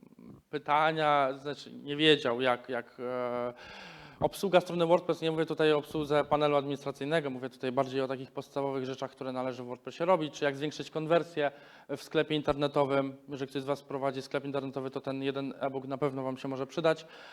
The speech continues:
Tam są ciekawe takie informacje o newsletterach, w sensie to, jak wdrożyć jakieś porzucone koszyki i tak dalej, i tak dalej. Takie, takie haki, które mają gdzieś tam miejsce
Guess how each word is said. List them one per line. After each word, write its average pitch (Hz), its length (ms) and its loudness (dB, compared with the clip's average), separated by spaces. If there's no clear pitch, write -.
Tam 160 120 0
są 165 120 -2
ciekawe 143 500 0
takie 139 300 -6
informacje 131 680 -2
o 117 400 -4
newsletterach, 131 840 0
w - 40 -20
sensie 120 260 -10
to, - 180 -16
jak 135 200 0
wdrożyć 139 640 6
jakieś 127 240 -6
porzucone 143 420 -4
koszyki 151 440 -6
i 135 60 -10
tak 139 160 -6
dalej, 135 160 -4
i - 40 -18
tak 135 120 -6
dalej. 202 180 -4
Takie, 175 320 0
takie 160 220 -6
haki, 165 240 -2
które 156 180 -2
mają 151 220 2
gdzieś 147 120 -8
tam 147 160 -2
miejsce 147 480 -2